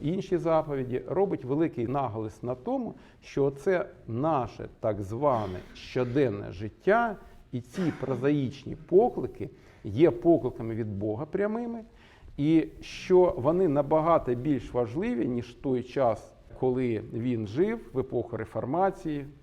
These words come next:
середньовічна церква, до того, коли навчалися, що людина може спасатися добрими ділами, і цими добрими ділами дуже часто вважалися от, різноманітні ходіння на прощі,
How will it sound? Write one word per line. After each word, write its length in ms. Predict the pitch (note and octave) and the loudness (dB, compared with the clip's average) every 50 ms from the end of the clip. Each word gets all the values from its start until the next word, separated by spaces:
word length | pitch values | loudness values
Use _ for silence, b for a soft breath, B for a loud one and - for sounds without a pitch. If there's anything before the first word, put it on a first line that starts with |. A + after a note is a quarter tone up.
| - - | -10 -6
середньовічна 680 | A#2+ G2 F#2+ G#2 G#2+ A2+ C3+ E3+ F#3 - - - D#3 | -6 -6 -4 -4 -4 -2 -2 -2 -4 -4 -6 -8 -8
церква, 460 | D3 - - D3 C#3+ C#3 C#3 - B2+ A2+ | -8 -4 0 0 0 0 0 -6 -8 -6
до 160 | G#2 A2+ A2+ | -4 -6 -6
того, 380 | - - G3+ A3 G3 G3 G#3 G#3 B B B B B B | -4 -4 -2 -2 -2 -2 -6 -8 B B B B B B
коли 240 | - C3+ C#3 D3 B2+ | -4 0 0 0 0
навчалися, 720 | A#2+ A#2+ A#2 A2+ - - F#3+ G3 G3 F3+ E3 - - C3 | 0 -2 -4 -4 0 4 6 6 6 6 2 -2 -4 -8
що 180 | A#2 - - A#2+ | -8 -6 -8 -6
людина 360 | A2 A2 A#2+ D#3+ E3+ C3+ A#2 | -6 0 2 2 2 4 2
може 300 | A2 A#2 C3 B2+ G#2+ A2+ | -2 -2 -4 -4 -4 -6
спасатися 640 | G2+ - - A#2 - - C3 A2+ G2+ F2+ - - A2+ | -10 -6 -8 -6 -2 0 0 0 0 -2 -8 -8 -8
добрими 520 | G#2+ A2+ C#3 C#3+ B2+ A#2 G#2+ G#2+ G#2+ G#2 | -4 0 2 2 2 2 -2 -4 -4 -6
ділами, 500 | G2 A2+ B2 C3+ F3+ A#3 C4 C4+ B3 A#3 - B B B B B B B | -2 -2 0 2 4 4 4 2 0 -6 -8 B B B B B B B
і 100 | - B2+ | -4 -4
цими 320 | A#2 - C#3+ D#3 G#3 A#3 | -2 -2 -2 0 0 0
добрими 520 | F#3+ A#2+ A#2+ E3 G3 F3+ E3 D#3+ D3 C#3 C3+ | 0 4 8 8 8 8 8 4 2 0 0
ділами 460 | A#2+ A#2+ A#2+ D3+ G3+ G#3+ G#3 F3+ D3 | -2 -2 2 4 4 4 4 2 -2
дуже 260 | A#2+ B2+ C3 B2 B2+ | -2 -4 -6 -6 -6
часто 460 | A#2+ - E3 E3+ E3 - - - B2+ | -4 0 2 2 2 2 0 -4 -4
вважалися 760 | A2+ B2 B2 G#2+ C#3+ D#3 D3+ C#3 B2+ A#2 - - B2 A2+ A2 B B B B B B B _ - | 0 0 -2 2 4 4 4 4 4 0 -2 -2 -2 -2 -2 B B B B B B B _ -10
от, 300 | - A2+ A#2+ G#2+ - - | -4 -2 -2 -2 -2 -2
різноманітні 800 | A#2+ B2+ A2 B2+ C3+ C3+ C3+ C#3+ D3 D3 C#3 C3 C#3+ B2+ G#2+ G#2 | -4 -2 -2 -2 -2 -2 0 2 2 2 2 0 -2 -4 -6 -6
ходіння 500 | G#2+ - E3 F3 F3+ A3 A3 G3+ F3 D#3 | -4 -2 -2 -2 -2 -2 -2 0 0 0
на 160 | C#3 B2+ B2 A#2 | -2 -2 -4 -6
прощі, 840 | - - A2+ A#2+ C3 C#3+ C#3+ C3+ A#2+ A#2 - - - - G#2+ G#2+ | -6 -6 -2 -2 0 0 2 0 0 -2 -2 -8 -12 -10 -10 -10